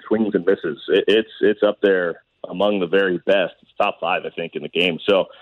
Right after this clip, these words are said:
he, he's relying more now on the fastball. The changeup is still outstanding. He's able to locate both a little better this year, but I think he was getting into pro-, into trouble with his breaking ball. That was getting him off his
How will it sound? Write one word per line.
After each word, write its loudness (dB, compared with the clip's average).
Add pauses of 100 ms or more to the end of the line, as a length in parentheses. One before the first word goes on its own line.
(480)
he, 4
he's 0
relying 2
more 4
now 2
on -4
the -6
fastball. -2
The -4
changeup 0
is -10
still 2
outstanding. -4 (160)
He's 2
able 4
to 2
locate 2
both 2 (260)
a 2
little 0
better 2
this 0
year, 0
but 2
I 0
think -4
he 0
was 0
getting 2
into 0
pro-, 2
into 0
trouble 0
with 0
his -6
breaking -4
ball. 2
That 2
was 0
getting 2
him 0
off 0
his -4